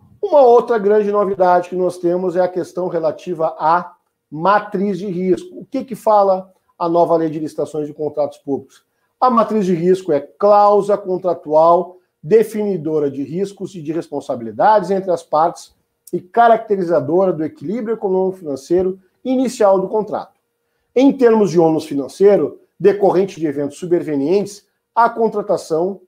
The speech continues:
obrigatória quando a contratação referir-se a obras e serviços de grande vulto ou forem adotados os regimes de contratação integrada e semi-integrada. Então,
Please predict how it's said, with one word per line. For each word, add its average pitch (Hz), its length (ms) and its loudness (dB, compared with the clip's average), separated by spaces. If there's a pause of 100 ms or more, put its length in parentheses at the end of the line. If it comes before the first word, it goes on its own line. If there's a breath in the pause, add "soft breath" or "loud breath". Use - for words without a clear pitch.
(320)
obrigatória 220 760 4
quando 190 360 0
a 175 60 2
contratação 165 540 -6
referir-se 139 600 -8
a 170 100 -4
obras 160 460 2
e 147 40 -14
serviços 147 400 -6
de 175 60 -16
grande 180 220 -4
vulto 175 360 -10 (380)
ou 277 220 4
forem 220 340 2
adotados 180 580 -2
os 175 80 -10
regimes 156 400 -4
de 147 80 -10
contratação 143 640 -8
integrada 180 800 0 (560)
e 233 320 -4
semi-integrada. 190 1300 2
Então, 202 500 0